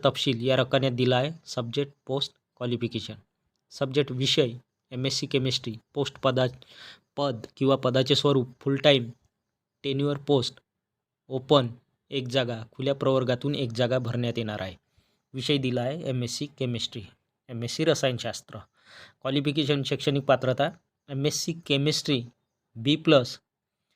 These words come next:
नेट एक्झाम किंवा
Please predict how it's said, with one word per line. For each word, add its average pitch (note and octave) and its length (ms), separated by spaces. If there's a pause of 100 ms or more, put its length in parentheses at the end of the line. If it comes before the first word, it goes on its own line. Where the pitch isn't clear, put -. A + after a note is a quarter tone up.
(540)
नेट D3 440
एक्झाम B2 400 (840)
किंवा D#3+ 400